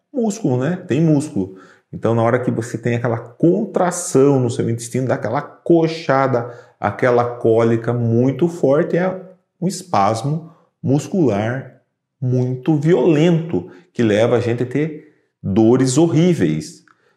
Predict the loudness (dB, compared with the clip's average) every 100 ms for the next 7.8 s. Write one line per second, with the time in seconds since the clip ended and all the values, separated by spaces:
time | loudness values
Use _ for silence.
0 | _ _ -6 -6 -6 -2 0 0 -2 -6
1 | -8 -4 -2 -2 -2 0 2 2 0 -4
2 | -6 -6 -6 -4 -2 -2 -4 -2 -2 -4
3 | -12 -20 _ -12 -2 2 2 2 0 0
4 | -2 -2 -4 -4 -6 -6 -2 0 0 -2
5 | -4 -4 -2 -2 -2 0 0 0 0 0
6 | -2 -4 -2 0 2 0 -2 -2 0 -2
7 | -4 -6 -2 -2 -2 -2 -6 -10